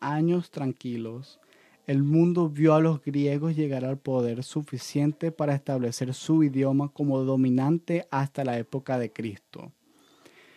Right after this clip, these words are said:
Es por eso así que el Nuevo Testamento fue escrito en griego, un idioma casi universal en este momento.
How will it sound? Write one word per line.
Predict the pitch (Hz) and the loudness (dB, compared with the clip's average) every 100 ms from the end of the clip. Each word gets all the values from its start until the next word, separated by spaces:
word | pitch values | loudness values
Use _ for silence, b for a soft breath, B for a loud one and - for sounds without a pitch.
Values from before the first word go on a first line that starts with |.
| b b | b b
Es | 143 135 | -8 -4
por | 156 160 | 2 4
eso | 156 - | 2 0
así | 147 - - 143 139 - | -4 -2 -2 -2 -4 -6
que | 139 | -2
el | 131 | 0
Nuevo | 139 139 156 | 0 0 -2
Testamento | 160 156 - 139 135 139 135 | -4 -8 -6 -4 -4 -6 -10
fue | - 139 | -6 -8
escrito | - 143 139 139 | -6 -6 -6 -4
en | 139 | -4
griego, | 131 160 147 117 113 135 b b b b | -2 -2 -4 -6 -14 -16 b b b b
un | 147 160 | 4 6
idioma | 165 165 170 170 165 | 6 6 4 4 2
casi | - 151 - 160 | 0 -4 -2 2
universal | 165 156 156 123 - 147 120 | 4 6 6 4 -2 -4 -2
en | 107 | -4
este | 107 - | -6 -4
momento. | 127 110 104 95 - - | -2 -2 -4 -8 -12 -18